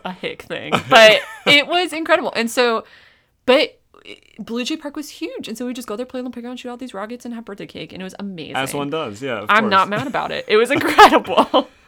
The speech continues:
Speaker 2: Well, I mean, and surely, I mean, just besides parks, um, I'm trying to think of where else could you take your big family? Not everyone
Speaker 1: Yeah.
Speaker 2: can, like, not everyone comes from a family of seven or nine.
Speaker 1: Mm-hmm.
Speaker 2: Um, so what are these big family activities that you had to go to? 'Cause you couldn't go to, like,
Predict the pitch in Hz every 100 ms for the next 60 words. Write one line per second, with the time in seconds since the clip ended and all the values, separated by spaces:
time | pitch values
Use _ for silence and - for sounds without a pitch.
0 | - 180 175 165 151 - 135 135 123 147
1 | 170 165 127 113 123 - 123 110 110 101
2 | - 117 143 147 - 107 98 95 92 90
3 | - 113 127 117 117 95 - - _ _
4 | - 165 143 143 - 139 120 113 101 98
5 | 98 87 95 92 87 82 - - 123 127
6 | 120 120 107 107 98 98 - 160 147 117
7 | 98 107 98 98 90 - - 101 92 85
8 | - 90 87 82 87 85 - 98 92 82
9 | 82 85 85 160 95 87 85 80 - _
10 | _ _ _ - 117 101 95 120 123 104
11 | 107 90 98 95 85 90 87 85 82 85
12 | - 82 80 - 73 131 147 190 190 156
13 | 127 107 90 _